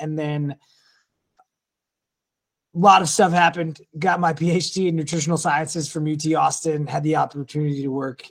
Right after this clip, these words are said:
at the collegiate level, the pro level, kind of working with different athletes, and then also just a lot of people. And then at U T, I also had the opportunity to run every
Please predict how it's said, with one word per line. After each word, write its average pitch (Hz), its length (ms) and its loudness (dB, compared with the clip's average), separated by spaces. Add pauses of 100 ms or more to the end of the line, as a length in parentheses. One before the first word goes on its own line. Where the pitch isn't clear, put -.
at 139 320 -4 (220)
the 147 100 -8
collegiate 185 320 2
level, 175 400 2
the 147 80 -4
pro 160 180 0
level, 156 420 -2 (300)
kind 147 180 -2
of 135 200 -8 (520)
working 160 460 -2
with 151 340 -4 (220)
different 160 280 0
athletes, 147 680 0
and 143 160 -8
then 139 140 -2
also 147 400 4
just 139 520 -2
a 143 60 -4
lot 139 200 2
of - 80 -10
people. 269 420 4 (340)
And 165 220 4
then 156 480 2 (600)
at 156 320 4
U 165 160 2
T, 175 340 4
I 151 200 2
also 151 220 0
had 147 140 0
the 151 100 2
opportunity 147 580 0
to 139 280 -6
run 139 640 0 (920)
every 208 840 2